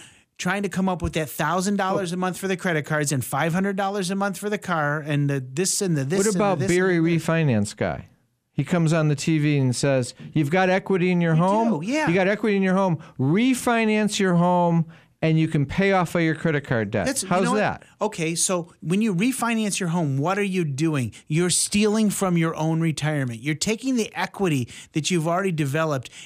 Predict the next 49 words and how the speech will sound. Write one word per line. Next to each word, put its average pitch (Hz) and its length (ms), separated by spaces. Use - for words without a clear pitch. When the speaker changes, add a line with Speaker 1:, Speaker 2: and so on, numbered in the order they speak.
Speaker 1:
and 160 180
you 185 120
are 180 160
eliminating 165 800
it. 101 180
And 151 160
you 175 120
are 165 80
putting 220 240
yourself 202 400
in 190 80
a - 20
position 170 600
where 143 300
now 156 200
you, 151 360
you 156 120
end 185 160
up 226 140
in 226 60
retirement. 165 680
You 139 120
have 170 340
no 202 160
equity 220 460
in 226 100
the 220 100
home 175 280
because 165 280
you've 147 140
borrowed 156 320
everything 147 400
out 156 160
of 120 140
it. 147 160
You're 156 160
still 247 560
probably 185 380
in 147 200
debt 165 340
to 160 140
a 143 60
Speaker 2:
So 139 80
Speaker 1:
certain 151 80
Speaker 2:
you're 165 80
saying 151 300
Speaker 1:
extent. 127 60
Speaker 2:
don't 139 220
refinance? 110 720